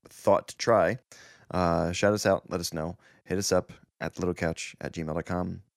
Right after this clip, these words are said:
on the Little Couch Twitter, anywhere you want. All right,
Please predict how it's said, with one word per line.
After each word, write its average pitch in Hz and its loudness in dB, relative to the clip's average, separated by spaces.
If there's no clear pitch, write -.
on 92 -10
the - -10
Little 71 -6
Couch - -8
Twitter, 147 2
anywhere 92 -6
you 95 -6
want. 87 -4
All 175 4
right, 190 10